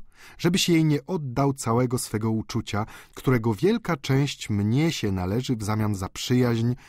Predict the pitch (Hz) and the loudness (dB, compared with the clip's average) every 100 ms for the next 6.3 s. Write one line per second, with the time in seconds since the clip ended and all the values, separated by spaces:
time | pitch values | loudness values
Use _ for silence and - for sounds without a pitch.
0 | - 160 180 160 123 101 135 117 104 101 | -8 -2 0 2 2 0 0 0 -2 -4
1 | 92 85 85 - _ _ _ _ _ _ | -8 -10 -12 -16 _ _ _ _ _ _
2 | _ 151 226 165 - 104 113 131 117 104 | _ -2 2 2 2 0 2 2 2 0
3 | 98 87 82 80 78 _ _ _ _ _ | -2 -4 -6 -8 -12 _ _ _ _ _
4 | _ _ _ _ _ _ - 117 113 - | _ _ _ _ _ _ -2 2 2 0
5 | - - - - 101 107 104 104 95 95 | -10 -20 -12 -4 -2 0 0 0 0 2
6 | 104 113 - | 2 0 -4